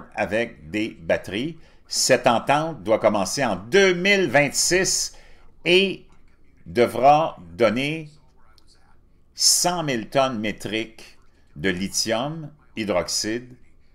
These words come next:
pour à peu près trois millions de batteries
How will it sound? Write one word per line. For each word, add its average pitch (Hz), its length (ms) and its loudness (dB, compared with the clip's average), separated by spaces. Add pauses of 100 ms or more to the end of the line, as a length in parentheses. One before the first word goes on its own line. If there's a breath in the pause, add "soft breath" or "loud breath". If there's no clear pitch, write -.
(1080)
pour 87 200 -6
à - 340 -6
peu 90 160 -4
près 113 220 -2
trois 143 280 2
millions 98 540 -4 (400)
de 78 240 -6
batteries 92 640 -2